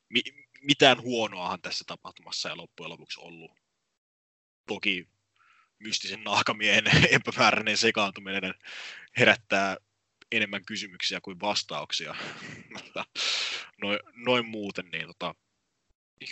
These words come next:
hyvä, hyvä välishow, että saatiin pidettyä tietyissä kuvioissa sitä talvisotahypeä yllä ja ilmoitettua tosiaan se yksi,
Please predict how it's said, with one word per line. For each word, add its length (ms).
hyvä, 240
hyvä 220
välishow, 540
että 420
saatiin 400
pidettyä 420
tietyissä 580
kuvioissa 460
sitä 240
talvisotahypeä 840
yllä 460
ja 100
ilmoitettua 500
tosiaan 360
se 80
yksi, 280